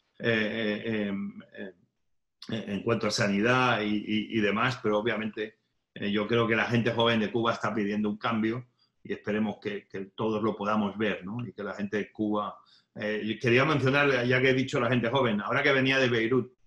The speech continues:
eh, me quedé increíblemente impactado cómo la gente joven, en menos de veinticuatro horas, salió a la calle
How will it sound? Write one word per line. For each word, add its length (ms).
eh, 640
me 240
quedé 720
increíblemente 920
impactado 800
cómo 240
la 120
gente 360
joven, 540
en 160
menos 220
de 80
veinticuatro 580
horas, 220
salió 240
a 40
la 140
calle 420